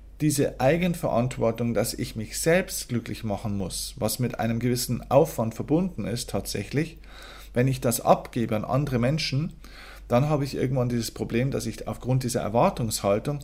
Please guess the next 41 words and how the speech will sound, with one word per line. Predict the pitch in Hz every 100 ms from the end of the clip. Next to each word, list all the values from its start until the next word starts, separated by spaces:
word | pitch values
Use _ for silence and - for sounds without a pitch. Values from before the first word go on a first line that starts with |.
| -
mich | 120 -
selbst | 156 165 165 -
nicht | 127
mehr | 120
weiter | 117 156 165
bewege. | 110 95 95 98 147 175 -
Das | - -
heißt, | 127 -
es | 113
passiert | - 117 127 123
genau | - 113 117 170 185
das | 120 165 - - - - - -
Gleiche, | 113 107 139 156 160
wie | 131
wenn | 131
ich | 131 -
auf | 113 117
eine | 113 107
Rolltreppe | 135 196 - 95 101
gehe. | 107 117 170 - - - - -
Ich | 127 -
erwarte | 113 110 123 -
von | - 120
dem | 104
anderen, | - 139 175 180
dass | 143 139
er |
mir | 113 107
automatisiert | - 127 - 131 120 123 - 147
etwas | - - 113 -
gibt, | 170 165
dass | 113
er | 110
mich | 107 -
vorwärts | 123 139 156 -
bringt, | 151 170
dass | 151 131
er |
mir | 117 117
ein | 110
bestimmtes | 113 - 123 127 110 -